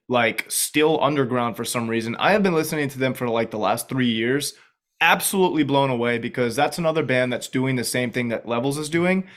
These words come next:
I feel like if I was to sit them down and talk to Anthony, their vocalist, who is an unbelievable instrumental, uh, musician, he does pretty, like, tons, like,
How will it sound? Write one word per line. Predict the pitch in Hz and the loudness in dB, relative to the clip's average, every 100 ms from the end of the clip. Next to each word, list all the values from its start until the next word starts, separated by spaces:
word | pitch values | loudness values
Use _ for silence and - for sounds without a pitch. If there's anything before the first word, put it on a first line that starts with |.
| - - - | -20 -20 -6
I | 131 | -2
feel | 156 | 2
like | 156 143 135 - | 4 4 4 -4
if | - | 0
I | 127 | 4
was | 165 175 | 4 0
to | |
sit | - 160 - | -6 -8 -4
them | 143 123 | -2 2
down | 120 117 110 - | 2 2 -2 -2
and | 117 113 110 | -2 0 -4
talk | - 120 - | -2 -2 -2
to | - | -6
Anthony, | 120 117 127 110 | -6 -4 -4 -2
their | 113 | -2
vocalist, | 110 120 117 113 104 - | 0 0 0 -2 -2 -4
who | 135 120 | -2 0
is | 113 - | -2 -4
an | 127 - _ | -10 -10 _
unbelievable | 143 175 151 117 123 139 127 110 110 | 2 4 2 2 2 0 0 -4 -6
instrumental, | - - - 117 113 113 104 - 104 | -6 -8 -8 -6 -2 -2 -4 -6 -4
uh, | 120 | -2
musician, | 113 120 127 120 113 104 - _ | 0 0 -2 -2 -4 -6 -12 _
he | 139 | 2
does | 151 151 | 2 0
pretty, | 156 143 - | -4 -4 -6
like, | - 113 104 | -4 -4 -4
tons, | - 175 175 160 | -6 -2 -2 -2
like, | - 120 | -2 -2